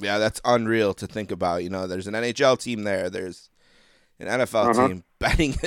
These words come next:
Speaker 1: betting in the actual stadiums. I wanna go back.
Speaker 2: Right.
Speaker 1: I wanna go back, Sal. I grew up in Buffalo, New York, but I'm a
Speaker 2: Nice.
Speaker 1: New York,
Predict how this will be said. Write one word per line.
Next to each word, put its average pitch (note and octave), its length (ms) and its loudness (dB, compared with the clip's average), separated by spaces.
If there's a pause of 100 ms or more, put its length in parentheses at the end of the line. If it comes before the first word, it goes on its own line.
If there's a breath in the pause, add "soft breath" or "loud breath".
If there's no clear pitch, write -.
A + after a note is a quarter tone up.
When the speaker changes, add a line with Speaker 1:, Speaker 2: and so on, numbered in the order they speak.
(120)
Speaker 1:
betting A2+ 300 2
in G#2+ 100 -4
the G#2 100 -4
actual G2+ 300 0
stadiums. G#2 560 -6 (760)
I C#3 60 4
wanna G3+ 200 8
go F3+ 140 8
back. C#3 280 12
Speaker 2:
Right. F#2+ 160 0 (160)
Speaker 1:
I C3 40 8
wanna D#3 160 8
go C#3 140 4
back, A#2 240 8
Sal. A2+ 180 4
I A2+ 140 8
grew A#2+ 200 2
up A2+ 200 6 (260)
in G#2+ 140 -4
Buffalo, A#2+ 340 6
New G#2 120 -4
York, G2+ 420 -2 (1040)
but A#2+ 140 6
I'm B2 120 8
a A#2+ 40 8
Speaker 2:
Nice. C3 120 10
Speaker 1:
New B2+ 40 4
York, B2+ 280 6